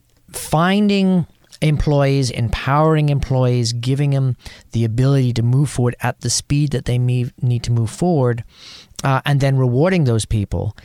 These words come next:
is a fantastic strategy. But what happens to the people that don't work that way, that they're hardwired slightly different?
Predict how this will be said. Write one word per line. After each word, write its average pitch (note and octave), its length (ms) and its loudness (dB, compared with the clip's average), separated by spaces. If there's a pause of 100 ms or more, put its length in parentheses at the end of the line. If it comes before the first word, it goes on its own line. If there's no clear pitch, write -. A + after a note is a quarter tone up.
(340)
is C3+ 480 0
a A2+ 60 -4
fantastic C3 640 -2
strategy. B2 640 -2 (540)
But - 220 0
what E3+ 340 2
happens G#3 380 -2
to D#3+ 100 -4
the D3+ 80 -2
people E3+ 340 -2
that C#3 220 -2 (280)
don't C#3+ 260 0
work C3 400 0
that G#2 240 -4
way, G#2 180 0
that G#2+ 300 -2 (140)
they're A2 120 0
hardwired A#2+ 640 0
slightly A2+ 360 -2
different? A2+ 340 -4